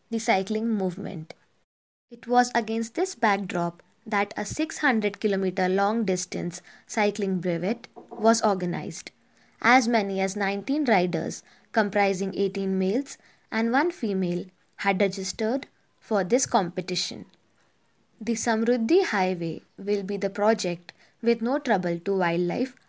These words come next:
along its way. In order to allow wildlife to cross the road naturally and safely, underpasses will be constructed at two hundred and ninety-five places on this highway passing through the forest area.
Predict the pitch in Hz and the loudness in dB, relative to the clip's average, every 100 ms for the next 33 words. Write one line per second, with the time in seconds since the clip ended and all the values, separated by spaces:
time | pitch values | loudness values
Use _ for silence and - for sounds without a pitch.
0 | - 202 202 180 180 214 - 208 175 170 | -2 2 2 2 0 -2 -2 -2 -4 -8
1 | _ _ _ _ _ - 214 - 208 208 | _ _ _ _ _ -4 -4 0 0 2
2 | - 392 415 180 190 180 180 180 180 190 | 2 2 2 2 2 0 0 -2 0 0
3 | 175 180 262 - _ - 226 240 277 330 | 0 -4 -8 -12 _ -14 -2 2 2 2
4 | 269 220 175 165 - _ _ - 208 185 | 2 2 0 -4 -8 _ _ -10 -2 0
5 | 185 - 190 185 247 _ _ - 311 381 | 0 -4 -4 -4 -6 _ _ -2 -2 0
6 | 262 196 185 180 190 247 _ _ _ _ | 2 2 0 -2 -2 -4 _ _ _ _
7 | _ _ _ - 240 247 311 320 254 208 | _ _ _ -2 0 4 2 2 0 0
8 | - 214 202 202 185 190 190 180 170 190 | -2 -4 -2 -2 -2 -2 -2 -4 -4 -6
9 | 185 - 226 - _ _ - 220 220 302 | -6 -6 -6 -6 _ _ -6 -6 -2 2
10 | 339 330 233 196 190 190 196 185 185 190 | 4 4 0 0 0 0 -2 -4 -4 -2
11 | 202 202 - 262 285 - 175 - 185 185 | -2 -2 -2 -2 -2 -4 -6 -4 -4 -4
12 | 185 - 214 247 233 196 208 _ _ _ | -4 -4 0 2 2 -2 -4 _ _ _
13 | 247 240 240 285 285 202 185 226 214 170 | 2 2 2 -6 -4 -4 -4 -4 -2 -2
14 | 175 185 - 214 185 107 | -2 -4 0 2 2 -4